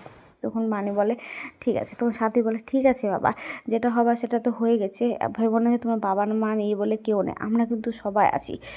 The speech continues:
তখন ওর মামুনি বলে, "ভগবান আছে, যার কেউ তা থাকে, তাকে ঠিক, যার ঘর নাই তাকে ঘরের ব্যবস্থা করে দেয়, আর যে অনাথ তাকে পিতৃ পরিচয় পেয়ে দেয়।"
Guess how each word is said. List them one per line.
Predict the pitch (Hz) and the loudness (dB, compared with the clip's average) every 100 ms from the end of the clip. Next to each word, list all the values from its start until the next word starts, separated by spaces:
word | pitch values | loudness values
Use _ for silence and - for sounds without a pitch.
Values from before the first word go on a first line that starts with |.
| - - - | -16 -12 -6
তখন | 214 220 | -2 0
ওর | 214 | 0
মামুনি | 214 190 196 220 | 0 0 0 0
বলে, | 214 - 214 - - - - | 2 0 -2 -10 -16 -14 -8
"ভগবান | 214 220 226 240 233 | 0 4 6 6 4
আছে, | 185 - | 2 -2
যার | 202 196 202 | 2 2 2
কেউ | 220 214 214 | 0 0 0
তা | 147 | -2
থাকে, | - - - - - - | -2 -6 -10 -10 -16 -4
তাকে | 214 214 226 | -2 -2 -4
ঠিক, | - - | -4 -2
যার | 214 214 | 2 2
ঘর | 208 214 | 2 0
নাই | 220 226 | 2 2
তাকে | 226 214 | 2 -2
ঘরের | 208 202 208 | -4 -2 0
ব্যবস্থা | 214 220 220 220 | 2 2 0 -4
করে | 220 220 | 0 0
দেয়, | 220 226 - | 0 -2 -2
আর | 190 196 190 - | -4 -4 -8 -2
যে | 214 214 302 - | 0 0 -6 -8
অনাথ | 214 214 220 220 | -2 0 0 -2
তাকে | 202 - 226 226 - _ | -4 -4 -6 -8 -20 _
পিতৃ | - 220 - 220 | -8 -6 -2 -2
পরিচয় | 214 202 202 196 | -2 -2 -2 0
পেয়ে | 156 - | 2 2
দেয়।" | - | -2